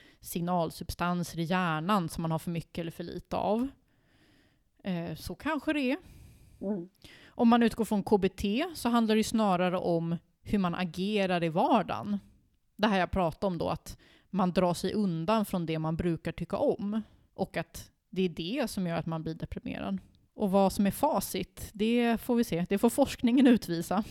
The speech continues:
Speaker 2: Ja, men precis. Men jag har också, jag har fick så här, eller jag läste någon artikel för länge sedan. För jag brukar känna, om man har gjort någonting så här, till exempel när man gifte sig eller gjort något så här stort som man har sett fram emot.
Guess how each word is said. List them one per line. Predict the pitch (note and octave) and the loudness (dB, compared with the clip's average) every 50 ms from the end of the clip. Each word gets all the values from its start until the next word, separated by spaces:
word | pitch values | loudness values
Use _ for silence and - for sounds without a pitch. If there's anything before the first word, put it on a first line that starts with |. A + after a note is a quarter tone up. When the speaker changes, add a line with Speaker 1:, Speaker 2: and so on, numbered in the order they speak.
| - | -6
Speaker 2:
Ja, | G3 G3 G#3 A3 A3+ A#3 B3 B3 | 0 4 6 6 6 6 6 4
men | A#3 A#3+ A#3 A#3 | 4 4 4 0
precis. | - - A#3 A3+ - - C4 A3 F#3+ G3 - - _ _ - - - - - - | -4 -8 -12 -12 -6 -2 0 0 0 -2 -6 -12 _ _ -20 -20 -20 -20 -20 -2
Men | - A3+ B3 A#3 | 2 4 8 10
jag | B3+ B3 C4 C4+ | 10 10 10 10
har | C#4+ D4+ | 8 8
också, | C#4+ A#3+ A#3+ - A#3 | 6 6 4 2 2
jag | B3+ | 2
har | B3+ C4 C#4+ | 2 2 0
fick | C#4 - A#3 - - | 0 -2 -4 0 4
så | - G3+ | 6 6
här, | F#3+ F#3 F3+ F3 | 8 8 8 6
eller | - - G#3+ G#3+ | 4 4 6 6
jag | A#3 A#3+ | 8 8
läste | A#3+ B3+ A#3 G#3+ - - - - F#3+ | 10 8 8 6 4 0 -4 -4 -2
någon | F#3 F#3 F3+ F3+ - | -2 -2 -2 -2 -4
artikel | E3+ E3 - - - F#3+ F3+ - - _ _ _ - F#3+ F3+ F3 F3 F3+ F3 - _ _ _ _ _ _ _ _ _ _ - - | -8 -10 -12 -8 -6 -6 -6 -6 -10 _ _ _ 0 2 2 2 0 -2 -6 -10 _ _ _ _ _ _ _ _ _ _ -10 -4
för | G3 | 0
länge | F#3+ F#3 F3+ E3+ E3+ F3 | 0 2 2 0 -2 -6
sedan. | - - E3+ F3 F3+ F#3 - _ - - - _ _ _ | -6 -6 -6 -6 -6 -8 -10 _ -20 -20 -20 _ _ _
För | - G#3 G#3 G#3 - | 4 4 4 4 0
jag | - G#3+ A#3 B3+ C4 B3 | 2 6 8 8 8 8
brukar | C4 C#4+ C4+ D4 C#4 | 6 4 4 2 0
känna, | C4+ - C4 A3+ F#3+ F3 F3 F3+ - - _ _ _ | 0 0 0 0 2 0 0 0 -4 -8 _ _ _
om | - G#3+ | 0 2
man | A3+ A#3 | 4 4
har | A#3+ B3 | 4 4
gjort | C4 B3 - - | 2 2 0 -2
någonting | A#3+ A3+ A3 G#3+ F#3+ F3+ | -4 -2 -2 -2 -2 -2
så | F3 - | -2 0
här, | F3+ E3+ | 2 2
till | E3+ | 0
exempel | F3 - F#3 D#3+ - - E3 | 0 -2 -4 -2 -2 0 0
när | E3 E3+ | 0 0
man | F3 E3+ E3+ E3+ | 2 2 0 2
gifte | E3 F#3+ F3+ - - - - - - E3 | 2 0 -2 -2 -6 -12 -6 -2 -2 -2
sig | D#3+ - - E3 D#3+ D#3 D3+ D#3+ | 0 0 0 0 2 2 2 2
eller | E3 D#3+ E3+ - - - _ _ _ _ | 0 0 0 -2 -4 -6 _ _ _ _
gjort | G3+ F#3+ - - - | -2 -2 -2 -2 -4
något | F#3+ - | -2 -2
så | - | -2
här | F3+ - | -2 -4
stort | - - - - - - B3 A#3 - - - | -6 -10 -12 2 6 6 6 6 6 0 -10
som | - - F#3+ F3+ | -6 -2 0 0
man | F3 F3 | 2 2
har | F3+ E3+ | 2 0
sett | - - F#3 - | 0 -4 -8 -10
fram | - - - B3+ B3+ B3+ A#3+ G3+ E3 | -6 0 4 4 6 6 4 4 2
emot. | D3 - C#2+ C2+ D2 - - - - - | 2 0 -2 -4 -6 -8 -12 -18 -20 -20